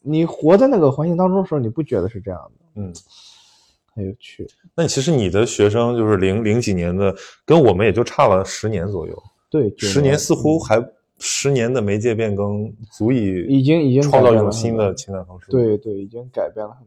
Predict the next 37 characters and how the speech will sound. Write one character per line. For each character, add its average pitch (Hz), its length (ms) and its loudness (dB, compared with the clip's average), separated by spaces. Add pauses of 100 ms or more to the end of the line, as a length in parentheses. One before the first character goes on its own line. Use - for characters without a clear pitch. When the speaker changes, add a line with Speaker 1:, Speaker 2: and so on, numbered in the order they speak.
Speaker 1:
多 104 220 -20
了。 - 100 -20 (300)
嗯， - 80 -20 (200)
所 165 200 0
以 - 20 4
我 135 260 2
就 165 140 -2
鼓 151 160 -8
励 127 140 2
他 127 100 -6
们 120 100 -4
尽 135 160 -4
量， 123 240 -2 (760)
呃， 82 80 -6
用 123 260 2
手 127 300 2
写。 - 260 -2 (160)
Speaker 2:
写 - 220 0
情 95 260 -4
书。 110 240 -2
Speaker 1:
对， 143 100 0
即 147 160 -2
便 175 160 4
是 170 160 0
你 135 100 2
Speaker 2:
<laughs> 127 60 4
传 131 160 4
纸 117 120 2
条。 95 280 2 (580)
Speaker 1:
<laughs> - 640 -20
对， 147 160 4
即 143 180 0
便 175 180 4
是， 113 480 0
即 123 120 0
便 147 200 2
是 117 640 -4